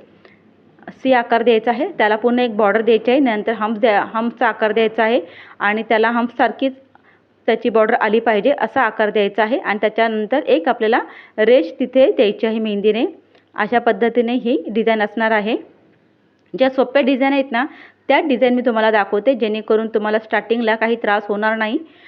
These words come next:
आता काय करायचं आहे, याच्यामध्ये तुम्ही एक डॉटसुद्धा देऊ शकता किंवा तुम्ही ना ती भरूसुद्धा शकता,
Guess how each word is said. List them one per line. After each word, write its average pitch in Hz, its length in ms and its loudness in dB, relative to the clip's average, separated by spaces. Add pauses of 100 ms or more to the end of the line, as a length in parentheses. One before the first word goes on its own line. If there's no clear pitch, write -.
(140)
आता 240 200 -2
काय 262 160 2
करायचं 220 360 0
आहे, 285 140 0
याच्यामध्ये 226 500 0
तुम्ही 233 280 -2
एक 226 280 2
डॉटसुद्धा 208 680 0
देऊ 269 260 2
शकता 285 360 -2 (460)
किंवा 320 360 4 (120)
तुम्ही 262 220 2
ना 262 140 2 (120)
ती 320 60 2
भरूसुद्धा 240 640 0
शकता, 277 360 -2